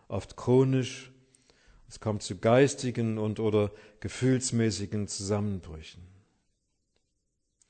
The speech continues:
Und wir sehen dort eine auffällige Häufung von Fehlgeburten, Kinderlosigkeit, Scheitern von Ehen, Streit in Familien, andauernden Problemen,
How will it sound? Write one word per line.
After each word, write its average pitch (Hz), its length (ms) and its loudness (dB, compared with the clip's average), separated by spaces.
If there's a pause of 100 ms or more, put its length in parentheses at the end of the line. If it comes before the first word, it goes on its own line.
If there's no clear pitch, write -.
(320)
Und 110 100 -10
wir 120 120 6
sehen 151 320 4
dort 131 180 6
eine 117 340 4
auffällige 127 760 2
Häufung 120 640 2
von 98 380 -4 (340)
Fehlgeburten, 113 1200 0 (300)
Kinderlosigkeit, 101 1500 0 (480)
Scheitern 123 500 2
von 98 240 -6
Ehen, 113 560 4 (460)
Streit 127 500 4
in 110 140 -2
Familien, 101 840 -2 (680)
andauernden 120 640 4
Problemen, 107 800 2